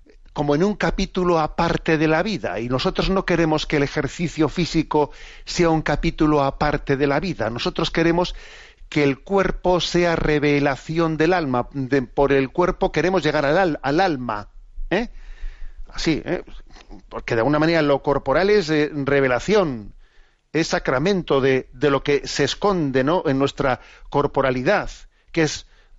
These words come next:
que es toda la identidad espiritual del hombre. Luego, nosotros no queremos vivir el ejercicio como un capítulo aparte, sino como algo que, que nos introduzca en la totalidad de la vida. ¿Eh?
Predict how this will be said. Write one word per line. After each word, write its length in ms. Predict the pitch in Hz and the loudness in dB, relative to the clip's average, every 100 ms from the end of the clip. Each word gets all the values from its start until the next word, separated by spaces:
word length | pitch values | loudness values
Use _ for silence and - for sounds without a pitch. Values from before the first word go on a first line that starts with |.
| 123 | -8
que 100 | 139 | -4
es 140 | 139 | -2
toda 220 | - 151 156 | 0 2 2
la 200 | 143 - | 2 -2
identidad 720 | 160 147 147 143 127 135 165 - | -2 0 0 -2 -2 0 0 0
espiritual 640 | 131 - 135 135 156 147 | -2 0 0 0 2 2
del 140 | 135 208 | 2 2
hombre. 360 | 196 135 107 - - - | 0 -2 -6 -8 -20 -4
Luego, 260 | 131 143 156 | 0 2 2
nosotros 320 | 196 - 240 | 0 0 0
no 120 | 247 | 0
queremos 300 | 226 214 185 | 0 0 0
vivir 200 | 175 185 | 2 4
el 60 | 180 | 2
ejercicio 640 | - 156 131 175 - 180 | 0 -4 -2 -2 0 2
como 240 | 175 160 | 2 2
un 120 | 180 175 | 2 2
capítulo 720 | 156 156 175 - 175 170 160 | 0 0 -2 0 2 4 2
aparte, 600 | 143 135 170 151 - 127 | 0 -2 -2 -2 -4 -10
sino 380 | - 127 131 127 - - - | -8 -2 -2 -2 -12 -20 -14
como 280 | - 143 143 | 0 2 2
algo 300 | 196 190 196 | 0 2 0
que, 300 | - 151 - - | 2 0 0 -12
que 120 | - 160 | -2 0
nos 160 | 151 | 2
introduzca 480 | 156 147 151 214 196 | 0 2 2 2 2
en 60 | 156 | 0
la 100 | 143 | 0
totalidad 520 | 156 165 123 127 135 | 0 0 0 0 0
de 80 | 123 | 0
la 120 | 110 | -2
vida. 360 | 110 101 92 - - - - - _ _ - _ - - - - - | -6 -12 -16 -18 -20 -20 -20 -20 _ _ -20 _ -20 -20 -20 -20 -16
¿Eh? 80 | 175 | -16